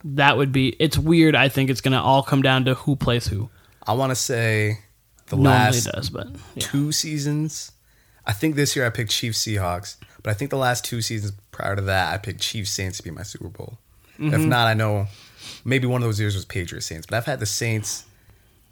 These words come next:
Speaker 2: at least in my N F C Championship game probably the last four or
Speaker 1: Yeah.
Speaker 2: five years. And it's crazy. This is probably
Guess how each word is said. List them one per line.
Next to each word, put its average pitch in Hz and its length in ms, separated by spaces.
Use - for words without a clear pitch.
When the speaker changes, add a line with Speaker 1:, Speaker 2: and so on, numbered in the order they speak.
Speaker 2:
at 92 220
least 127 260
in 120 60
my 98 160
N 101 100
F 95 60
C 98 140
Championship 90 440
game 85 220
probably 107 340
the 90 100
last 85 280
four - 180
or 151 60
Speaker 1:
Yeah. 135 240
Speaker 2:
five 117 100
years. 90 380
And 95 80
it's 87 120
crazy. 110 320
This 107 240
is 139 80
probably 107 640